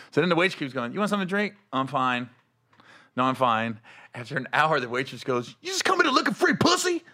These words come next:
<laughs> I just went, "I'm gonna go." <laughs> So I just walked right out. <laughs> I yelled at me in front of the whole goddamn strip club.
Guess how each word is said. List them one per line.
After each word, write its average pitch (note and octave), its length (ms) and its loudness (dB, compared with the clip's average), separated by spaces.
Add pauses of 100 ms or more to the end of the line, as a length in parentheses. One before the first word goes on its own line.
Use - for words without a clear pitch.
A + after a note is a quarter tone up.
(140)
<laughs> - 260 -18
I - 920 2
just - 300 -2
went, E3 220 2 (340)
"I'm D3+ 60 -6
gonna C#3 120 0
go." D#2+ 420 -6
<laughs> - 120 -20
So - 180 -16
I B3+ 80 4
just C4 340 -2
walked G#3+ 260 4
right F#3+ 200 4
out. D#3 360 2 (180)
<laughs> - 180 -12
I B3 180 2
yelled F#3+ 220 2
at E3+ 80 -4
me E3+ 100 0
in D#3 80 0
front D#3 160 2
of C#3 80 2
the D3 60 2
whole D3 80 2
goddamn C#3 500 0
strip - 240 -4
club. - 320 -8